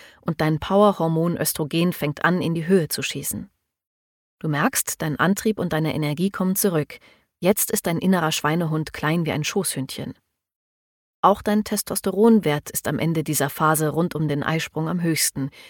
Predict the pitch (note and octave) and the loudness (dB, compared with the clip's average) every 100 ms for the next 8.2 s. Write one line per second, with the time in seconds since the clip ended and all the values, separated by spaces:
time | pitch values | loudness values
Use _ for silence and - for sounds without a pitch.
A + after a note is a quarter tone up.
0 | - _ F#3 - C4 - B3 - - D#3 | -20 _ -2 0 0 0 -2 -4 -6 -4
1 | D#3+ D#3 - D#3 G3 G3 G3 - - - | -2 -2 -2 0 2 4 2 0 -14 -8
2 | D#3 D#3+ - D3 - - - D3+ - _ | -4 -2 -4 -8 -6 -2 0 -2 -6 _
3 | _ _ _ _ _ _ _ _ G3 - | _ _ _ _ _ _ _ _ 2 4
4 | F#3+ G#3 A3+ - E3 F3 G3 - F#3+ F#3 | 4 6 4 2 0 2 0 -2 -4 -2
5 | F3+ - A#3 G3 D3 - D3+ C#3+ D3+ E3 | -4 0 2 2 0 -2 -4 0 2 2
6 | - E3+ F3 G3 - - _ - - F3 | 0 -4 -2 -2 -6 -18 _ -8 -4 -4
7 | - - F3+ - G#3+ F#3 C#3 C3+ - - | -4 -6 -8 -4 -4 -2 -2 -6 -8 -10
8 | - | -12